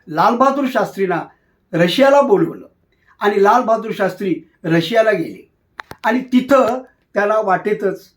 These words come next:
हार्ट अटॅक आला आणि शास्त्रीजींचा मृत्यू झाला. अत्यंत संपूर्ण भारताला दुःख झालं,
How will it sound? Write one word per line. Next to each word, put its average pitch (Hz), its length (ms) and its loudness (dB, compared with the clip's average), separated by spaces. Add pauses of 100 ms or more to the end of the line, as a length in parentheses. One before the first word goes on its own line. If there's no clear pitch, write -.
(160)
हार्ट 170 220 -4
अटॅक 262 420 0
आला 180 300 0 (140)
आणि 185 160 0
शास्त्रीजींचा 185 680 -4
मृत्यू 156 340 -8
झाला. 160 340 -2 (400)
अत्यंत 285 600 0 (500)
संपूर्ण 254 500 2
भारताला 214 420 0
दुःख 185 320 -4
झालं, 120 320 -8